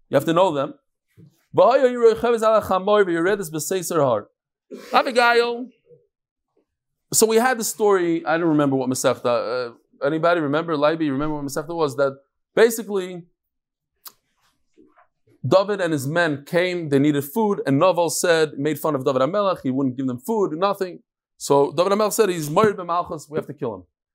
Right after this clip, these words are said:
So he's going to kill him. Avigail, the wife of Naval, comes to greet David, she brings food, she's trying to save her husband. And she sa-, and she comes down the hidden part of the mountain. B'seiser har,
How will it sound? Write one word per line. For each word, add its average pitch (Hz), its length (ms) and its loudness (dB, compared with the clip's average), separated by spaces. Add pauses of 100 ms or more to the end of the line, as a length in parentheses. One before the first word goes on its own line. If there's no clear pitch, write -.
(100)
So - 100 -14
he's 151 60 -8
going 233 220 2
to 196 60 -6
kill 226 260 2
him. - 60 -14 (200)
Avigail, 139 880 0
the 120 80 -8
wife 160 400 -2
of 135 140 -8
Naval, 165 520 -2 (460)
comes - 240 -4
to 170 80 -4
greet 151 260 -10
David, 180 360 -6
she - 80 -18
brings 120 260 -8
food, 233 340 -4 (280)
she's 160 160 -10
trying 226 160 -2
to 190 60 -16
save 196 200 -4
her 165 100 -4
husband. 113 300 -6 (800)
And 143 120 0
she 160 100 -6
sa-, - 200 -2
and 147 140 2
she 156 100 -6
comes 254 380 0
down 180 540 -2 (380)
the 156 360 2
hidden 233 320 2
part 226 340 -2
of 170 60 -8
the 160 60 -4
mountain. 123 440 -8 (1120)
B'seiser 202 420 2
har, 165 440 0